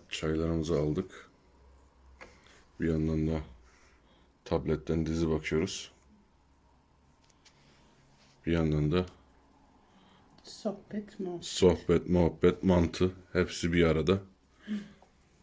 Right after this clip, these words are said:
Speaker 1: Güzel bir pazar akşamı değil mi?
Speaker 2: Aynen, çocuğumuz da uyudu.
Speaker 1: Elhamdülillah.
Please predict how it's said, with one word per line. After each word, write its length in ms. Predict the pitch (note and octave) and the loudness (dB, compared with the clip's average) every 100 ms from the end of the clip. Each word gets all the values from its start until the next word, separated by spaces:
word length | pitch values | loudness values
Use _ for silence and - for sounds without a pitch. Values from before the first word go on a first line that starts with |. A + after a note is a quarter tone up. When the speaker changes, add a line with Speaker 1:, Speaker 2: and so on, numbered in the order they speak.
| _ _ _ - - | _ _ _ -20 -8
Speaker 1:
Güzel 360 | F2+ E2+ D#2+ D2+ | -2 2 4 4
bir 160 | F#2 F2+ - - - | 2 0 -12 -20 -4
pazar 260 | E2+ E2+ | 0 4
akşamı 420 | D#2+ - D#2 D#2 G2 | 2 0 -2 0 2
değil 100 | A2 | 2
mi? 80 | - - - - - _ _ G#3 | 0 -8 -20 -20 -20 _ _ -12
Speaker 2:
Aynen, 320 | F#3 F3 F3 | -8 -8 -10
çocuğumuz 600 | - E3+ E3+ E3+ E3 - | -10 -12 -6 -6 -6 -10
da 60 | - | -14
uyudu. 540 | D#3+ E3 D#3 G3+ A#3+ - - - - - | -14 -16 -12 -10 -10 -12 -20 -20 -20 -8
Speaker 1:
Elhamdülillah. 880 | - D#2+ D#2+ E2+ B1+ C2+ C2+ D2 F#2 | -2 -2 -2 -2 -4 -4 -4 -2 -2